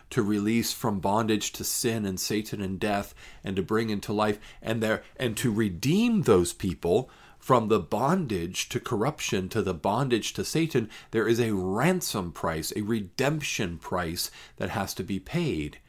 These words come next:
In the Mosaic law, the redemption price would be the full value of what is being redeemed plus a fifth. There's an extra,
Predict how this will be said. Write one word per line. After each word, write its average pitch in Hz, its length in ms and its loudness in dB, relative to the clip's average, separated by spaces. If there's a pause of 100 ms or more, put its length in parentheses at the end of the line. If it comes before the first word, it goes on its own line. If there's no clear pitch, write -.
(540)
In 98 300 2
the 85 280 2
Mosaic 98 560 2
law, 135 380 8
the 127 140 -2
redemption 98 580 -2
price 92 340 0
would 87 100 -8
be 95 120 -2
the 85 160 -4
full 107 360 2
value 95 600 0
of 82 220 -8
what 95 160 2
is 85 100 -2
being 90 260 -2
redeemed 90 540 -4
plus - 340 -4
a 95 100 -2
fifth. - 420 -4
There's 87 240 -6
an 82 180 -8
extra, 90 560 -2